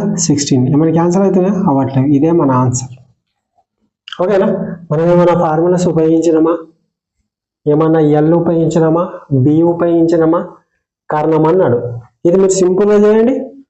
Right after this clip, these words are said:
చుక్కలు కనబడతాయి. రెండు సమాంతర చతుర్భుజాలు. Actually మనకు ఫస్ట్ ఫార్ములాస్ రావాలి, ఫార్ములాస్ వస్తేనే మనం ఈ లెక్కలు చేయగలుగుతాం.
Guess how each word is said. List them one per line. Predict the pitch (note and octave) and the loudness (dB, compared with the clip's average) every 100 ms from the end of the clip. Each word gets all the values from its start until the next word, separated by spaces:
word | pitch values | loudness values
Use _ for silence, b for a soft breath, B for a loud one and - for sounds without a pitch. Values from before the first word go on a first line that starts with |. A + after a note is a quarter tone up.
| _ | _
చుక్కలు | - C3 C#3 C3 | -10 -6 -4 -2
కనబడతాయి. | C3 D3 A#2+ A2+ - _ _ _ _ _ _ B B B B B C#3 | -2 -2 -6 -10 -12 _ _ _ _ _ _ B B B B B -2
రెండు | D#3 D#3+ E3 | 0 0 0
సమాంతర | D#3 F3+ G3+ G#3 G#3 G3+ | 0 0 2 2 2 2
చతుర్భుజాలు. | F3+ F3 E3 E3+ D3 B2 B2 - - - _ - | 2 0 0 0 2 0 -2 -6 -12 -16 _ -6
Actually | C3 E3 D3 E3 A3 D#3 - C3+ | -4 0 0 0 0 -4 -4 -2
మనకు | C3+ C3+ C#3 F#3 E3+ - - - | 0 0 -2 -2 -2 -4 -8 -6
ఫస్ట్ | E3+ E3+ F3 - | -4 -2 -2 -2
ఫార్ములాస్ | C3+ D3 E3+ G3+ F#3 C#3 | -2 0 0 2 0 0
రావాలి, | A#2+ A2+ A#2 A2+ - - _ _ B B _ - | -2 -2 -2 -6 -12 -16 _ _ B B _ -2
ఫార్ములాస్ | D#3+ E3+ F3+ F3+ F3+ | 0 0 0 0 -2
వస్తేనే | C#3 F3 F#3 A#3+ | -2 -2 0 2
మనం | G#3+ G3 | 2 2
ఈ | F3+ | 2
లెక్కలు | D3 - C3 | 0 -2 -2
చేయగలుగుతాం. | F#3 D#3 A#2+ A2+ A#2 | 0 0 0 -4 -8